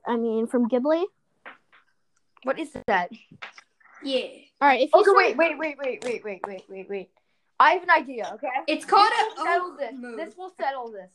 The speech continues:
Speaker 2: okay? Um, we should do part two, like, we should do, well, you know, why not? We've, this is all only gone. Okay, guys, maybe we should do part two of this, or I just have this idea.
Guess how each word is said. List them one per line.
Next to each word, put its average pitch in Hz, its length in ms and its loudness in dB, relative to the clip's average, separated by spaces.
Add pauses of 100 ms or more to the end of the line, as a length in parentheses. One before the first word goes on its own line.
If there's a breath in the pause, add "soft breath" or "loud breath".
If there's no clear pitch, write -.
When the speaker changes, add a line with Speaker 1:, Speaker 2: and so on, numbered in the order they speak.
Speaker 2:
okay? 233 180 -6 (1400)
Um, 269 380 -2
we 339 80 -10
should 427 160 -18
do 415 180 -10
part 359 200 -12 (100)
two, 339 180 -18
like, 311 180 -12 (400)
we 269 120 -18
should 392 180 -16
do, 403 140 -4 (380)
well, 320 320 -10
you 359 100 -12
know, 330 140 -6
why 269 180 -4
not? 196 240 -16
We've, 240 140 -20 (140)
this 277 120 -20
is 311 40 -10
all 294 100 -4 (200)
only 233 200 -16
gone. 196 320 -16 (360)
Okay, 311 220 -2 (480)
guys, 214 240 -2 (600)
maybe 320 240 -10 (100)
we 415 80 -14
should 392 120 -18
do 370 100 -4
part - 280 -6
two 277 220 -14
of 302 100 -14
this, 392 200 -8 (540)
or 285 440 -4
I 269 120 -2
just 269 180 -20
have 285 140 -10 (120)
this 240 140 -18 (120)
idea. 220 360 -14